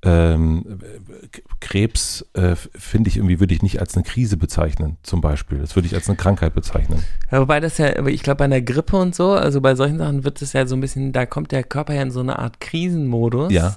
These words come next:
Speaker 2: Ähm, und dann
Speaker 1: stimmt.
Speaker 2: ist das aber was, ähm, was so selbst bekämpfbar ist. Ähm, und da, genau, das, äh, ist, gl-, wird, glaub ich, medizinisch sogar als Krise irgendwie.
Speaker 1: Das weiß ich nicht.
Speaker 2: Ich glaube, das ist, äh,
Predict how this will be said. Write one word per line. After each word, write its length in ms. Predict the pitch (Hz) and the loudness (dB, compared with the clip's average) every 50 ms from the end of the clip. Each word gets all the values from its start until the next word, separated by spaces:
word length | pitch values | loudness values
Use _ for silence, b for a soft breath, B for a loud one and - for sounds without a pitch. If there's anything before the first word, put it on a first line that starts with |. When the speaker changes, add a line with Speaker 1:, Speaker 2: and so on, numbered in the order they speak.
| - | -2
Speaker 2:
Ähm, 260 | - 135 131 131 135 - | -2 0 0 0 0 0
und 160 | - 120 113 131 | -2 0 0 2
dann 60 | 131 | 2
Speaker 1:
stimmt. 180 | 139 135 117 | 2 2 0
Speaker 2:
ist 120 | 139 131 - | 0 0 0
das 20 | |
aber 220 | 139 131 131 131 120 | 0 2 2 2 0
was, 260 | 127 127 - - - - | 0 -2 -4 -6 -8 -6
ähm, 280 | 127 123 123 123 123 120 | -4 -4 -4 -4 -4 -4
was 220 | 120 117 - - | -4 -6 -6 -6
so 140 | - 117 117 - - | -8 -8 -8 -8 -8
selbst 420 | - 110 120 123 123 - - - | -4 -2 -2 -2 -2 -4 -8 -10
bekämpfbar 800 | - 113 - - 120 123 123 - - - - 80 95 101 104 - | -10 -8 -6 -6 -6 -6 -6 -6 -8 -4 -2 0 0 0 0 -2
ist. 400 | 123 139 147 - - - - - | -4 -4 -6 -8 -10 -14 -12 -8
Ähm, 680 | - 131 123 127 127 127 127 127 127 127 127 127 127 127 - - - | -6 -4 -4 -2 -2 -2 -4 -4 -4 -4 -6 -6 -6 -8 -8 -8 -6
und 220 | - 123 120 - | -6 -6 -4 -2
da, 380 | 123 123 123 127 127 123 - - | -2 -2 -2 -2 -2 -4 -6 -8
genau, 480 | - - 117 120 127 127 120 117 113 117 120 - | -10 -10 -8 -6 -4 -4 -4 -4 -6 -8 -8 -8
das, 240 | - - - - - | -10 -10 -10 -10 -12
äh, 320 | - - - 139 139 - - | -10 -6 -6 -4 -6 -6 -6
ist, 240 | - 135 - - - | -10 -12 -12 -12 -10
gl-, 140 | - - 98 - 120 120 117 | -8 -8 -8 -8 -10 -8 -4
wird, 200 | 135 139 - - | -4 -4 -4 -4
glaub 140 | - 135 127 | -2 -2 -2
ich, 140 | 123 - - | -2 -2 -4
medizinisch 520 | 123 120 117 110 - - 156 139 117 - | -4 -4 -4 -4 -6 -4 -2 -2 -2 -4
sogar 320 | - - 104 113 117 - - | -4 -4 -4 -2 -2 -4 -4
als 200 | - - - - | -8 -10 -10 -12
Krise 420 | - - - 117 113 110 110 107 110 | -12 -10 -6 -4 -4 -4 -2 -2 -4
irgendwie. 540 | - 110 110 107 107 104 107 107 110 113 - | -4 -4 -6 -6 -4 -4 -2 -2 -4 -4 -6
Speaker 1:
Das 160 | 98 90 - | -6 -4 -4
weiß 140 | 90 82 82 | -2 -2 -2
ich 80 | 87 | -2
nicht. 220 | 85 85 80 - - b b b b b | -4 -6 -6 -10 -14 b b b b b
Speaker 2:
Ich 60 | - - | -6 -2
glaube, 240 | 139 139 139 139 135 | -2 0 0 0 -2
das 140 | 135 - - | -4 -6 -8
ist, 240 | - - - - - | -10 -10 -10 -10 -12
äh, 80 | - | -12